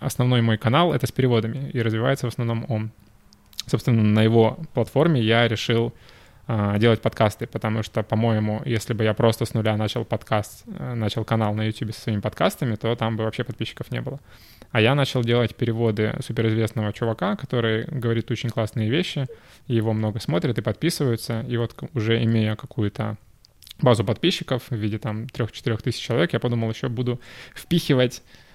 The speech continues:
<laughs> свои подкастики, может быть, их тоже кто-то начнёт смотреть. Вот. Но решил в итоге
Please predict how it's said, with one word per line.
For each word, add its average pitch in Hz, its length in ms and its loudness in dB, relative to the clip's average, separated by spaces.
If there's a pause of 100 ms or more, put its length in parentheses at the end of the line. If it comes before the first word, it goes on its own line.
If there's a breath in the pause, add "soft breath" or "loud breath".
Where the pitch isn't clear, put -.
(140 loud breath)
<laughs> - 800 2
свои 127 440 4
подкастики, 131 720 4
может 135 280 2
быть, 120 160 0
их 123 100 0
тоже 135 220 2
кто-то 123 240 0
начнёт 113 280 0
смотреть. - 460 -6 (920 soft breath)
Вот. 104 320 0 (140)
Но 123 280 2
решил 117 360 0
в 110 80 0
итоге 110 340 -2